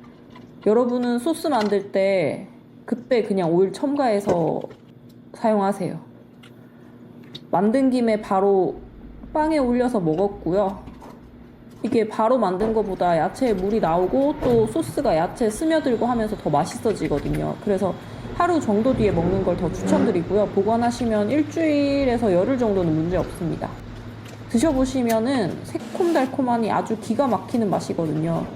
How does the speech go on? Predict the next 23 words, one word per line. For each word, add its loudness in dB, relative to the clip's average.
사실 0
일주일 2
동안 0
남아 2
있겠나 0
싶습니다. 0
김치나 0
피클 -2
단무지 0
대신에 0
건강하게 0
먹기 -2
너무 2
좋아서 2
저는 -2
한 -2
번 2
만들면 0
거의 0
매 2
식사에 0
먹고 -2
있습니다. -6